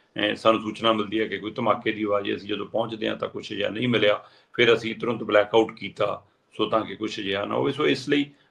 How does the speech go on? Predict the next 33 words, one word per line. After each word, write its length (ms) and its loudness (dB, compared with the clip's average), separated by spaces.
ਰਾਤ 460 8
ਕਾਫੀ, 760 -4
ਮਤਲਬ 500 -6
ਕਿ 260 0
ਇਸ 120 -2
ਸਥਿਤੀ 280 -8
ਚੋਂ 140 0
ਲੰਘੀ 320 -2
ਆ 80 2
ਕਿ 220 -8
ਕੁਝ 260 -6
ਵੀ, 220 -8
ਉਹ 60 0
ਸੋਸ਼ਲ 280 2
ਮੀਡੀਆ 200 6
ਤੇ 100 4
ਕਈ 220 0
ਤਰ੍ਹਾਂ 240 2
ਫੈਲ 260 4
ਵੀ 120 -4
ਰਿਹਾ, 120 2
ਆਪਾਂ 180 2
ਉਹਦੇ 140 0
ਤੇ 140 -6
ਵੀ 100 -4
ਆਵਾਂਗੇ। 400 -2
ਪਰ 100 4
ਜਿਹੜਾ 200 8
ਸਵਾਲ 260 6
ਤੁਸੀਂ 360 -2
ਕਰ 200 6
ਰਹੇ 120 2
ਹੋ, 100 -10